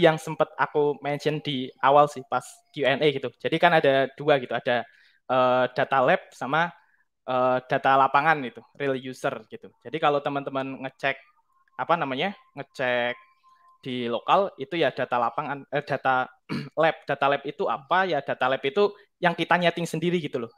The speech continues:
Eee, speknya kayak gimana, internetnya kayak gimana. Kalau data lapangan itu yang bener-bener, eee, dari user kita gitu, yaitu dapatnya dari mana? Dapatnya ya post,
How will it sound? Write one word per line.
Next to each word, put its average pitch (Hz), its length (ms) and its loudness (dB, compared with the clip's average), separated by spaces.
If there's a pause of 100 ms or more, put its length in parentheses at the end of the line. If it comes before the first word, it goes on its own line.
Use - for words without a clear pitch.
(160)
Eee, 127 240 4
speknya 147 580 -2
kayak 143 140 0
gimana, 151 480 0
internetnya 139 500 -2
kayak 139 120 -4
gimana. 131 300 -4 (400)
Kalau 139 160 4
data 135 260 2
lapangan 131 360 4
itu 170 160 2
yang 156 140 2
bener-bener, 135 520 0 (420)
eee, 135 300 4 (640)
dari 156 280 2
user 151 320 0
kita 147 360 2
gitu, 120 120 -12
yaitu 139 280 2
dapatnya 143 400 -4
dari 131 200 -6
mana? 131 320 -4 (400)
Dapatnya 147 400 -2
ya 139 160 2
post, - 360 -12